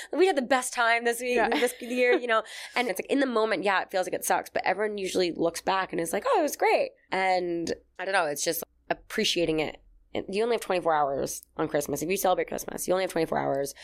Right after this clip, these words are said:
Speaker 2: Yeah, it's funny how that works, how you look on, like, all the times that you were grumping your way through as a teenager and you're like, "Wow, I really miss those." But I think that the holidays are supposed to be this time that's filled with joy,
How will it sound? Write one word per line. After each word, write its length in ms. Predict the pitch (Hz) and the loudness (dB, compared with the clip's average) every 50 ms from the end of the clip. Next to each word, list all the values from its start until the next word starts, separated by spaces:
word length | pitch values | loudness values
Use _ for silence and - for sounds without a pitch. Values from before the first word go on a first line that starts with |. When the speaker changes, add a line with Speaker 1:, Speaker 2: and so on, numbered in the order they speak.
| - - - - - - - - 233 | -16 -16 -14 -12 -12 -10 -8 -4 -2
Speaker 2:
Yeah, 260 | 254 214 220 185 147 | 0 2 2 2 2
it's 120 | - - - | -2 -6 -6
funny 180 | 208 202 196 202 | -8 -6 -6 -4
how 120 | 196 185 | -2 0
that 140 | 170 135 - | 0 0 0
works, 300 | 110 - - - - - | 0 -2 -2 -4 -8 -4
how 100 | 190 180 | -4 -2
you 140 | 180 170 160 | -2 0 0
look 160 | 156 165 - | -2 0 0
on, 100 | 147 147 151 | -2 -2 -2
like, 160 | 160 - - - | -4 -2 0 0
all 140 | - 170 | 0 2
the 100 | 156 165 | 0 0
times 320 | - - 170 156 165 170 165 | -2 -2 -4 -4 -4 -2 -2
that 100 | 175 143 | -2 0
you 80 | - 147 | 0 0
were 200 | 143 147 151 - - _ _ _ _ _ _ _ _ - 185 | -2 -2 -4 -6 -12 _ _ _ _ _ _ _ _ -14 -4
grumping 340 | 190 208 165 165 - 175 175 | -2 0 0 0 -4 -6 -4
your 120 | 165 160 160 | -2 0 2
way 180 | 170 170 165 | 2 0 0
through 280 | - - - 160 156 151 | -2 -2 0 0 2 2
as 140 | 175 180 185 | 0 0 -2
a 40 | 185 | -8
teenager 480 | - - 160 147 151 143 - 165 156 | -6 -6 -6 -6 -6 -8 -8 -6 -8
and 100 | 160 160 170 | -6 -8 -8
you're 100 | 170 165 | -10 -12
like, 140 | 170 165 - | -12 -6 -2
"Wow, 160 | 160 156 151 | -2 0 0
I 60 | 165 | -2
really 260 | 180 - - - 92 95 | -2 -4 -6 -8 -6 -8
miss 200 | 95 180 - - | -10 -10 -8 -6
those." 260 | 175 175 175 175 - | -6 -6 -6 -6 -4
But 260 | - 156 156 - - _ _ _ - - - - - _ _ _ | -2 -2 -2 -2 -8 _ _ _ -20 -20 -20 -20 -20 _ _ _
I 100 | - 233 | -6 -6
think 320 | - _ - 208 208 208 | -4 _ -4 -4 -2 0
that 120 | 220 220 214 | -2 0 0
the 80 | - | -2
holidays 460 | 214 - 190 180 185 175 180 180 170 | -2 0 0 0 2 2 0 0 0
are 80 | 165 170 | -2 -2
supposed 560 | - - - - - 180 190 202 185 180 - | 0 0 0 0 0 -2 -2 -4 -4 -4 -6
to 60 | 190 | -4
be 120 | 175 180 175 | -4 -2 0
this 220 | 175 170 165 - | 0 0 -2 -2
time 240 | - - 180 170 170 | -6 -4 -4 -4 -4
that's 160 | 156 - - | -4 -10 -12
filled 240 | - - 180 165 170 | -4 -2 0 0 0
with 120 | 180 175 - | -2 -6 -2
joy, 420 | - 247 240 220 196 185 175 175 | 0 2 4 4 4 4 2 0